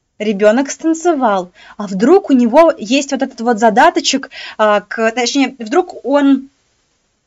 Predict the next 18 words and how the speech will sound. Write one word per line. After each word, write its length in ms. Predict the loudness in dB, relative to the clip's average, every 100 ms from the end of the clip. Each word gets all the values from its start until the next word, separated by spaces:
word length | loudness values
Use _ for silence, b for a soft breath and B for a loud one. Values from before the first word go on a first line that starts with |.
| _ -20 b b b
у 60 |
него 120 | 2 4
есть 160 | 2
танцевальные 640 | 2 0 2 2 4 2
способности, 760 | -2 -4 0 2 4 2 -2 0
ему 160 | 2
нужно 300 | 4 2 4
их 140 | 2 2
развивать. 720 | -2 0 0 2 0 0 -10 b b
Да, 120 | 0
то 80 | 0
есть 120 | 0
вот 140 | -2
сейчас 280 | 0 2 4
я 120 | 4
увидела 320 | 4 4 0 0
этот 220 | -4 2
задаток, 680 | 2 2 0 0 0 -2